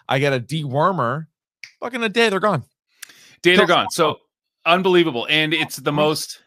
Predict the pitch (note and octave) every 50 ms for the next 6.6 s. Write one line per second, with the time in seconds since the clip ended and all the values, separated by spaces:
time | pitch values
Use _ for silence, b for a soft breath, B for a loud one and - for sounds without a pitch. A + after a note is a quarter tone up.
0 | _ _ - G#3 - B3 B3+ - - - - A#3+ - - - G#3+ F3 F#3+ G#3 G#3+
1 | G#3+ G#3+ G3+ G3 G3 G3 G3+ G3 F3+ G3 F#3+ F#3 - - - F3 D#3+ D3+ D3 D3
2 | D#3 C#3+ D#3+ D3 D#3+ - - E3+ D#3 - E3 D#3+ E3 E3 F#3 A3 A#3+ G#3 E3+ F3
3 | D#3 D3+ E3 G3 A3 A3+ A3 G3+ F3+ D3+ A#2+ C#3 C#3+ C3+ C3 C3+ C3+ - _ _
4 | _ _ _ _ _ _ _ _ _ _ _ _ _ _ _ _ _ - C3+ B2+
5 | C3 - - G#3+ A#3 C4 B3 E3+ B2 A#2 E2+ E2+ E2 - - - - - _ _
6 | _ - - - - C#3 F3 - - - _ _